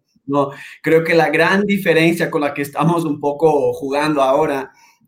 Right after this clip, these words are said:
es que hasta antes de, de, de covid, ¿no? Y antes de la pandemia, toda la parte de limpieza tenía que pasar medio escondida, ¿no? Los huéspedes no querían ver, ¿no? Todo ese proceso de limpieza que había, ¿no? En una cadena como la nuestra, tan restrictos.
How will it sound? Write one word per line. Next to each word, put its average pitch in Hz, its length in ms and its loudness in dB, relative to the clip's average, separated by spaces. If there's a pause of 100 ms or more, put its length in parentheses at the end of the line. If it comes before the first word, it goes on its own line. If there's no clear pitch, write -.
es 151 400 0
que 143 380 -2
hasta 143 720 0
antes 170 380 -2
de, 165 220 4
de, 143 280 0
de 139 140 -2
covid, 143 640 -2
¿no? 143 280 -2
Y 131 160 -4
antes 135 320 -4
de 147 80 -4
la 113 160 -2
pandemia, 135 720 -2 (400)
toda 170 240 4
la 170 100 2
parte 165 380 0
de 156 100 0
limpieza 151 640 0
tenía 147 320 -2
que 156 140 -10
pasar 147 440 -6
medio 151 240 -2
escondida, 147 580 2
¿no? 151 280 0
Los 127 200 -6
huéspedes 151 460 -8
no 151 140 -8
querían 160 440 0
ver, 139 360 -2 (260)
¿no? 156 340 -2
Todo 165 160 2
ese 165 160 -2
proceso 160 540 -2
de 151 100 -4
limpieza 147 640 0
que 147 160 -6
había, 143 460 -2
¿no? 151 260 -2
En 135 80 -4
una 147 140 -4
cadena 143 360 -4
como 143 200 -4
la 131 100 -2
nuestra, 143 500 -4
tan 151 200 -4
restrictos. 160 800 -4